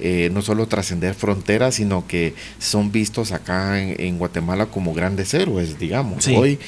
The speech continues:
Speaker 1: tenemos grandes héroes, son los médicos con este tema de la,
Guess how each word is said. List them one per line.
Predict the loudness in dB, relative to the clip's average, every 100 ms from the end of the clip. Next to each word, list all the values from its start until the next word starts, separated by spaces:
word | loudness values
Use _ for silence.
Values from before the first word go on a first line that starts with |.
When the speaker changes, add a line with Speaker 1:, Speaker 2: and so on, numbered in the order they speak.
| -14 0
Speaker 1:
tenemos | 2 4 2 2
grandes | 0 2 2
héroes, | 2 4 2
son | 2 0
los | 0
médicos | 0 0 0 -2 -4
con | -4
este | -4 -4
tema | -4 -2 0
de | 2
la, | 0